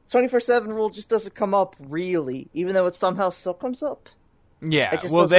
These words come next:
Speaker 1: doesn't,
Speaker 2: they,
Speaker 1: it,
Speaker 2: they
Speaker 1: they'll just
Speaker 2: rest
Speaker 1: talk
Speaker 2: on
Speaker 1: about
Speaker 2: it.
Speaker 1: it, like, once every four months.
Speaker 2: Yeah, they sit on it for a little while and they re-, revive it. Yeah, it's, it's, it's a weird, yeah. I mean, you know, it's a, it, it was a, a, a, a matter of convenience for when they needed it to fill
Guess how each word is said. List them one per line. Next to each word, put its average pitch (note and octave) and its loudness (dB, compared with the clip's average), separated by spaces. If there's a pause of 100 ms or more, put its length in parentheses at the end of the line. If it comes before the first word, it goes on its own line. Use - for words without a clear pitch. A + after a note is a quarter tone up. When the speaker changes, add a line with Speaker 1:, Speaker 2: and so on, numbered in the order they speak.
(100)
Speaker 1:
doesn't, D3+ -6
Speaker 2:
they, F3+ 6
Speaker 1:
it, F3 4
Speaker 2:
they F3 4
Speaker 1:
they'll G#3 6
just F#3 2
Speaker 2:
rest D#3 8
Speaker 1:
talk A3 6
Speaker 2:
on A2+ 0
Speaker 1:
about G3+ 0
Speaker 2:
it. G3 -8
Speaker 1:
it, E3+ -2
like, E3+ -4
once F3 -4
every E3 -14
four D#3+ -6
months. C#3 -8
Speaker 2:
Yeah, D3+ 6
they A#2 0
sit C3+ 0
on B2 -2
it A#2 -10
for C3 -6
a - -4
little A#2 -2
while A2+ 0
and G#2+ -8
they G2+ -10
re-, F#2+ -12
revive D#2+ -12
it. C2+ -14
Yeah, A#2 0
it's, D#3 -2
it's, F#3+ 0
it's F#3 0
a G3 2
weird, F3 0
yeah. C#3 4 (260)
I - -2
mean, A3 -4
you E4 -2
know, G3+ 0 (1000)
it's D#3 -2
a, G3 4
it, E3 2
it - 2
was E3+ -2
a, D3+ 2 (400)
a, D3+ 2 (180)
a, D3 8 (180)
a D#3 0
matter D3 2
of C#3 -6
convenience A#2+ -10
for C3 -8
when B2 -8
they B2+ -8
needed A#2+ -8
it A2 -4
to B2 -14
fill A2+ -6